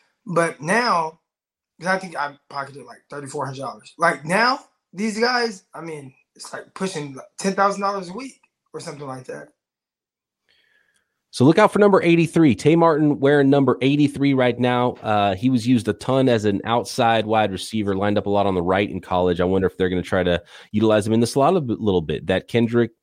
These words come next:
Speaker 2: Bourne type of a role. I wonder if the forty-niners see Kendrick Bourne in him as well. So,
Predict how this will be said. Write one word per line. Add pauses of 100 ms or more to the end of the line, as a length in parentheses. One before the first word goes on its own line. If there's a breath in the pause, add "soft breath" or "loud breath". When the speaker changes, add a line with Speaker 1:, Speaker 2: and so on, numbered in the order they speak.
Speaker 2:
Bourne
type
of
a
role.
I
wonder
if
the
forty-niners
see
Kendrick
Bourne
in
him
as
well.
So,